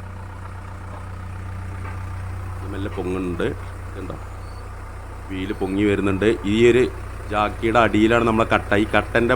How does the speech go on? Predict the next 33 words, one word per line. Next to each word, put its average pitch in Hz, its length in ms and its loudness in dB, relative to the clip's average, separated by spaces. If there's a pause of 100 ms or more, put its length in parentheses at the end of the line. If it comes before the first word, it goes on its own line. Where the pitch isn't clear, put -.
മുകളിലാണ് 117 400 6
ഇപ്പോൾ - 160 -2
ഇത് 117 60 2 (120)
പൊങ്ങിയിട്ടുള്ളത്. 104 520 2 (1500)
എന്താ, 92 180 -8 (280)
ജെ 98 160 -8
സി - 140 -6
ബിയുടെ 104 220 2 (220)
നാല് 113 400 8 (100)
വീലും 113 340 8 (300)
ഇപ്പോൾ 107 240 -10
വായുവിലാണ് 101 460 0
നിൽക്കുന്നത്. 95 340 -2
ഇപ്പോൾ - 800 -8
ഈ 110 100 0
രണ്ട് 101 160 0 (120)
കട്ടൻ്റെ 107 460 -2 (100)
മുകളിലാണ് 98 460 4 (1200)
ഈ 117 100 0
ഒരു 113 140 -2
ജെ 110 60 6 (100)
സി - 120 -2
ബി 107 100 4
നിൽക്കുന്നത്. 90 300 0 (340)
അപ്പോൾ - 140 -6
നമുക്ക് 117 220 -2
സംശയം 117 380 2
ഉണ്ടാവും 110 280 4 (160)
ഫ്രണ്ടിൽ 104 340 2
തുമ്പിക്കൈ 104 440 2 (240)
വെച്ചിട്ട് 101 340 2
എന്നുള്ളത്. 90 320 2 (200)
ആ 92 40 -2